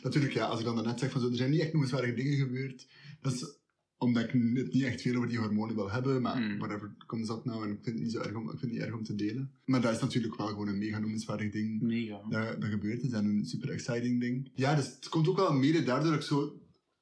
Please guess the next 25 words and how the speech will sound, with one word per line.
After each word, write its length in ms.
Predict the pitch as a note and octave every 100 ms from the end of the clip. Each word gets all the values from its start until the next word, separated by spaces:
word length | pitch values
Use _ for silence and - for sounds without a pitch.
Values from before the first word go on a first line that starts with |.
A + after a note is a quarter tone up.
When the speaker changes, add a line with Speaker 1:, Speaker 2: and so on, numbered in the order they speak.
| _
Speaker 1:
alles 280 | C3 D3 D3
wat 80 |
daarvoor 300 | B2+ A2+ B2
komt, 320 | C3 C3 B2+ - - _
een 60 |
beetje 240 | - A#2+ A#2+
veraf 360 | A2 A2 A#2
lijkt 320 | G#2 G2 - C#3
of 120 | B2+
zo. 140 | B2
Speaker 2:
Hmm. 760 | A#2+ A#2 A2 G#2 G2+ G2 G2 F2+
Speaker 1:
Ja. 120 | G#2+
Speaker 2:
Omdat 160 | A2+ B2+
alles 260 | B2 B2 -
weer 160 | A#2
building 360 | A2 A#2 A#2 A#2
up 80 | A2
to 180 | -
that 280 | G#2+ G#2 G2+
was. 560 | G#2 G2 D#3 - - -
Speaker 1:
Ja, 340 | - A2 C#3 D#3
een 80 | C3+
verschil 420 | B2+ - E3+ F#3+
in 100 | E3+
bewustzijn 960 | C#3 B2 D3+ - - A2 G#2+ A2+ A#2